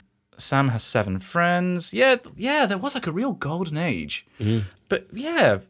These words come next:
Speaker 1: it, it's kind of, I suppose, with the rise of Netflix, like, it was, this was the, this was the attempt for high production value video on the internet, right?
Speaker 2: Mm.
Speaker 1: And then the general production value of stuff on YouTube crept up,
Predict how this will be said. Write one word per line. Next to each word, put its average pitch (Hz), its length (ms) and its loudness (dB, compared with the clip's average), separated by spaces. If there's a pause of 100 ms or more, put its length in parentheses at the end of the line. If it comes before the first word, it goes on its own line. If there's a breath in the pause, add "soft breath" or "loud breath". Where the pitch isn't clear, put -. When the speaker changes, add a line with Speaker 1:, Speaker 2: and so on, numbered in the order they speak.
(160)
Speaker 1:
it, 196 200 -2
it's 226 140 -4
kind 349 220 2
of, 330 100 -2
I 247 100 2
suppose, 359 360 4
with 349 80 2
the 202 80 -2
rise 180 260 6
of 170 80 -4
Netflix, - 640 0
like, 151 160 0
it 190 80 0
was, - 140 0
this 208 160 4
was 190 140 2
the, 170 280 4 (380 loud breath)
this 190 180 6
was 190 120 2
the 180 100 8
attempt 151 340 2
for 139 100 -2
high 139 420 2
production 135 500 0
value 110 640 0 (240)
video 110 460 4
on 98 60 0
the 104 80 2
internet, 117 460 -2
right? 92 260 -4
Speaker 2:
Mm. 107 220 2
Speaker 1:
And 113 140 4
then 123 260 6
the 120 120 2
general 117 420 4
production 113 380 0
value 98 180 2
of 92 60 0
stuff 107 220 -2
on 101 80 2
YouTube 107 400 2
crept - 320 -6
up, 80 200 -4